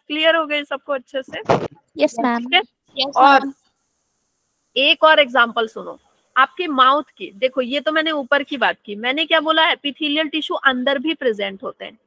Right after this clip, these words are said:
Speaker 1: अंदर भी, अंदर की layering। epithelial tissue इतना ढीठ है, वो बोलता है, "मैं ऊपर से तो cover करूंगा, अंदर से भी cover करूंगा।" लेकिन देखो क्या जरूरी नहीं है? अगर आपकी चीक अंदर से cover नहीं होती तो blood vessel दिखाई दे रहे होते।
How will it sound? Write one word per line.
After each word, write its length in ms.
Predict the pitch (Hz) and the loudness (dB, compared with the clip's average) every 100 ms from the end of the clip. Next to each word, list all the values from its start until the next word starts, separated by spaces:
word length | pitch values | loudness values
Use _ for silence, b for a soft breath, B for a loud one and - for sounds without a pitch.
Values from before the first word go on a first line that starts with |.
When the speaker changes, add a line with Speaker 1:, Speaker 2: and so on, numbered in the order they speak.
| - | -4
Speaker 1:
अंदर 360 | 220 214 233 | -2 2 0
भी, 220 | 220 214 - | 0 -6 -4
अंदर 300 | 226 240 277 | -2 0 -2
की 140 | 269 285 | -2 -4
layering। 380 | 208 170 - - _ _ _ _ - | -2 -4 -6 -12 _ _ _ _ -4
epithelial 560 | 233 330 311 330 339 339 | -2 -2 -2 0 0 0
tissue 280 | 330 320 | -4 -4
इतना 320 | 320 254 311 330 | -4 -2 2 2
ढीठ 380 | 311 311 339 | 2 0 -2
है, 180 | 302 220 | -4 -4
वो 140 | 285 311 | -4 0
बोलता 260 | 302 294 | 2 2
है, 60 | 311 | 2
"मैं 100 | 320 | 0
ऊपर 340 | 285 262 311 | 0 0 0
से 140 | 302 339 | 0 -2
तो 120 | 349 | 0
cover 280 | 311 302 302 | 2 2 2
करूंगा, 360 | 294 277 294 | 0 0 0
अंदर 400 | 359 - 254 262 | 0 -2 -2 -2
से 160 | 269 285 | -2 -6
भी 120 | 277 | -6
cover 260 | 247 185 196 | -4 -6 -8
करूंगा।" 380 | 196 202 220 - _ _ - | -12 -16 -18 -20 _ _ -4
लेकिन 260 | 226 220 262 | -2 0 2
देखो 320 | 240 - 302 | 2 2 -2
क्या 220 | - 247 | 2 2
जरूरी 440 | 220 220 220 254 | 2 0 0 0
नहीं 240 | 277 277 311 | 0 0 -2
है? 100 | 285 B B B | -6 B B B
अगर 280 | 247 269 339 | 4 6 6
आपकी 320 | 285 - 302 | 6 2 -8
चीक 380 | - 277 269 - | -6 -6 -4 -4
अंदर 320 | 226 233 262 | -6 -4 -4
से 140 | - | -4
cover 300 | 269 226 240 | -2 0 0
नहीं 280 | 240 226 262 | -2 -4 -2
होती 220 | 240 214 | -4 -4
तो 100 | 240 | -4
blood 300 | 220 220 226 | -2 2 2
vessel 320 | 214 214 226 | 0 -2 -4
दिखाई 360 | 220 208 208 208 | -6 -4 -4 -2
दे 120 | 202 | -2
रहे 120 | 196 | -2
होते। 300 | 202 185 202 | -4 -6 -14